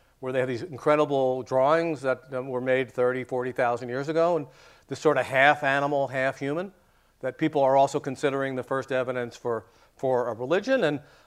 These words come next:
obviously, this sort of cognitive thinking, uh, is a key step along the way that, that we're going, right? We inv-, started inventing fire, we started inventing other things.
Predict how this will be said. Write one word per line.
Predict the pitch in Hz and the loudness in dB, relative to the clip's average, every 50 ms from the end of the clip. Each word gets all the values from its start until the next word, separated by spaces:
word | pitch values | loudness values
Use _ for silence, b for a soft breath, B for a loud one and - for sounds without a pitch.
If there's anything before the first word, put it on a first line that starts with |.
| b b | b b
obviously, | 147 165 175 196 180 - 196 190 175 165 151 - _ _ _ _ _ _ _ _ _ - - - | 2 2 4 2 0 0 0 0 0 0 -4 -6 _ _ _ _ _ _ _ _ _ -20 -12 -4
this | - 160 151 | -2 -2 0
sort | - - 151 143 131 | 2 2 2 2 0
of | 110 | 0
cognitive | - 143 139 135 147 135 139 139 131 117 | 2 6 6 6 6 4 2 -4 -4 -4
thinking, | - 147 151 156 151 185 196 196 190 170 b b b b b b b | 0 0 0 0 2 0 -2 -4 -4 -8 b b b b b b b
uh, | 139 131 131 131 | -4 -2 -2 -2
is | 190 143 127 127 | -2 -4 -6 -6
a | |
key | 123 - - 175 180 175 | -8 -8 -6 -4 -4 -4
step | - - 170 160 175 170 165 | 2 6 8 8 8 8 6
along | 151 147 143 143 143 135 | 4 6 6 6 4 4
the | 131 | 2
way | 127 127 131 135 147 156 156 | 2 4 4 6 6 6 6
that, | 143 131 131 123 143 143 - 135 | 4 2 -2 -4 -6 -12 -8 -4
that | 135 127 117 | -4 -2 -2
we're | 110 113 | -2 -6
going, | 107 117 127 135 185 233 254 240 - _ _ - | -2 0 0 2 2 0 0 -4 -8 _ _ -6
right? | 135 135 156 175 | -2 -2 -2 -2
We | 151 135 131 | -2 -4 -4
inv-, | 127 123 120 143 120 | -4 -4 -4 -6 -2
started | - 143 131 120 117 | 2 2 2 2 2
inventing | 120 117 107 117 110 101 98 | -4 -6 -6 -8 -8 -8 -10
fire, | - - - 160 165 175 180 180 180 175 165 147 | -2 4 6 8 8 8 6 6 4 4 2 2
we | 123 110 | 0 -4
started | - 123 110 104 | -6 -6 -8 -6
inventing | 95 117 107 107 107 127 | -6 -8 -8 -8 -6 -2
other | 147 175 196 185 | -2 0 0 0
things. | 180 190 185 185 185 180 - - | -2 0 -2 0 -2 -4 -6 -12